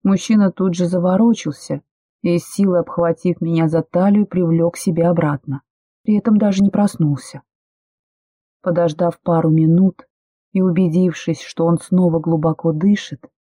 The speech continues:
вновь медленно подняла его руку и выскользнула из-под неё. Демьян спал. Сев на край замызганной койки, осмотрелась.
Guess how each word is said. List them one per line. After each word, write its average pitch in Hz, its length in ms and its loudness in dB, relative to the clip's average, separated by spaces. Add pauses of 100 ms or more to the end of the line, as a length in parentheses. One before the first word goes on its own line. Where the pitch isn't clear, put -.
(460)
вновь 190 640 2
медленно 165 600 2
подняла 165 500 0
его 156 280 0
руку 170 520 -2 (440)
и 175 180 0
выскользнула 180 800 0
из-под 165 280 -6
неё. 156 400 2 (1300)
Демьян 180 540 2
спал. 143 520 -6 (1600)
Сев - 380 -2
на 220 120 4
край 208 300 2
замызганной 185 680 2
койки, 196 560 -2 (340)
осмотрелась. 165 920 -2